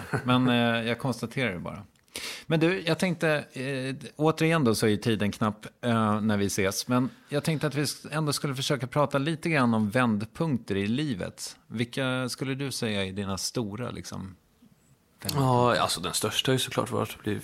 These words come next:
Speaker 2: pappa, såklart. Det,
Speaker 1: Mm.
Speaker 2: det finns väl ingen större vändpunkt, eh, i livet.
Speaker 1: Och den senaste också.
Speaker 2: Ja,
Speaker 1: Men innan
Speaker 2: faktiskt.
Speaker 1: dess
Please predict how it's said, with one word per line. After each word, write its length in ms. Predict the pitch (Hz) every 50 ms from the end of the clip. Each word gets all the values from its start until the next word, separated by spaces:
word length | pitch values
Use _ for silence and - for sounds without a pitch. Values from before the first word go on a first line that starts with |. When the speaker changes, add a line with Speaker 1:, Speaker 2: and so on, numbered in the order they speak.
| - -
Speaker 2:
pappa, 340 | - 107 101 - - 131 127
såklart. 420 | - - - - - - - - - - - - -
Det, 60 | -
Speaker 1:
Mm. 260 | 104 107 110 113 -
Speaker 2:
det 140 | - 110 104
finns 300 | - - 110 104 101 -
väl 80 | 120
ingen 180 | 113 104 107 104
större 240 | - - 110 113 110
vändpunkt, 720 | 110 107 101 98 - - - - 104 101 - - - - - - - - - - -
eh, 60 | - - - - - -
i 40 | -
livet. 420 | 104 101 - - - - - - - - -
Speaker 1:
Och 120 | - 113
den 140 | 101 107 101
senaste 500 | 98 - 110 104 98 92 95 101 - -
också. 280 | 95 90 - - - 110 104 - - - _ _ -
Speaker 2:
Ja, 320 | 110 104 104 104 110 113 117
Speaker 1:
Men 120 | 123 123
innan 120 | 131 127 123
Speaker 2:
faktiskt. 340 | 123 120 123 139 127 -
Speaker 1:
dess 120 | - 101